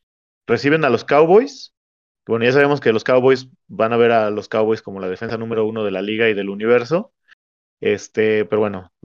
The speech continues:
bromas a un lado, pues no es tan malo el ma-, el, el match para Heinicke.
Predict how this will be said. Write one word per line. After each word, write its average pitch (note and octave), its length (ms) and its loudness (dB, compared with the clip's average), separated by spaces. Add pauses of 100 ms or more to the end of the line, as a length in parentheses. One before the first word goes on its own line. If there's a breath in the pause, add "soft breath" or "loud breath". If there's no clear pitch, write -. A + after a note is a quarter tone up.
(320)
bromas C3 580 0
a C3 60 0
un C3 140 0
lado, C#3+ 320 4
pues - 320 -4 (400)
no B2+ 360 0
es B2+ 440 -2 (100)
tan B2+ 460 -2
malo A#2+ 320 0
el A2 80 -2
ma-, G2+ 160 -8
el, G2+ 240 -8
el G#2 120 -8
match A2+ 320 -6
para F#2+ 280 -6
Heinicke. C3 500 -8